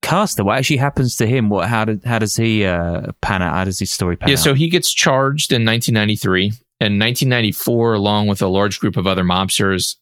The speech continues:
Speaker 2: he, he goes to prison. He gets convicted. But it's a scene out of the movie Goodfellas. Castor's prison is described as a five-star hotel with refrigerators, C D players, T Vs, air conditioners.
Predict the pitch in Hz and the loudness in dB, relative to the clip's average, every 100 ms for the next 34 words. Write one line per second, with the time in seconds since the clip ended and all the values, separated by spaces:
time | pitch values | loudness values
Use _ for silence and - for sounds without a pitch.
0 | _ - 107 113 123 - 104 143 156 - | _ -4 0 0 -2 -4 -2 0 0 0
1 | 143 117 90 87 113 - - 101 95 - | 0 0 0 0 -2 -2 -4 -2 -2 -4
2 | - - 151 156 165 - 196 185 185 175 | -8 -2 -2 0 0 0 2 2 2 2
3 | - 123 123 117 113 117 110 85 107 80 | 2 0 2 2 2 2 0 0 -2 -2
4 | - - - - - 123 131 - 127 120 | -4 -4 -6 -6 -2 0 0 0 -2 -2
5 | - 143 131 127 113 98 101 - 113 107 | -4 -2 0 0 0 -2 -2 -2 0 0
6 | 101 101 92 87 - 104 104 - 98 95 | 0 -4 -4 -4 -2 0 0 0 0 0
7 | 90 - 123 117 95 87 92 - - 139 | 0 0 0 0 0 -2 -6 -4 -2 0
8 | 127 127 123 120 110 - 101 117 127 135 | 2 2 2 0 0 0 0 0 0 0
9 | 123 120 113 - 110 117 123 123 117 - | 0 0 -2 -4 -2 0 2 0 0 -4
10 | - _ _ - 135 135 131 113 107 110 | -10 _ _ -2 2 2 2 0 2 2
11 | 107 107 - | 2 0 -4